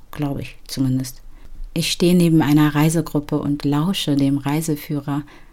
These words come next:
der gerade sagt: „Der Elevador de Santa Justa, der auch Elevador de Camo genannt wird, ist ein senkrecht fahrender Personenaufzug.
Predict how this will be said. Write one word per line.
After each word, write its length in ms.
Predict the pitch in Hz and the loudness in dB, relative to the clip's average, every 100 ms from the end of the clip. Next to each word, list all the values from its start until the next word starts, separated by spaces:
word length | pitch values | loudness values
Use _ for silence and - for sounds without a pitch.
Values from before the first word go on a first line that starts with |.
| - - - - | -20 -20 -14 0
der 160 | 160 156 | 2 2
gerade 400 | - 151 151 151 | 0 0 2 2
sagt: 480 | 147 151 185 - - - - - - - - - - | 2 2 0 -8 -20 -20 -20 -18 -18 -16 -14 -8 0
„Der 240 | 196 190 | 2 4
Elevador 600 | 226 208 208 214 254 277 | 4 4 2 2 4 4
de 100 | 190 | 4
Santa 380 | 160 - 160 160 | 0 2 2 2
Justa, 560 | 156 208 - - 170 175 - | 0 0 -2 0 -2 -2 -8
der 160 | - - | -6 -4
auch 160 | 147 - | -6 -4
Elevador 540 | 147 139 143 156 156 | -2 0 2 2 2
de 120 | 151 | 2
Camo 360 | 151 156 185 175 | 0 0 2 2
genannt 360 | 165 165 165 | 4 4 2
wird, 220 | 165 165 - - - - | 0 -2 -4 -16 -8 -2
ist 180 | 226 | 0
ein 180 | 214 185 | 2 0
senkrecht 600 | 175 214 254 - 185 - | 4 2 2 0 -2 -2
fahrender 420 | - 175 170 160 | -4 -2 2 0
Personenaufzug. 880 | 160 165 147 175 - 147 - - - | 0 0 0 0 0 -2 -4 -6 -6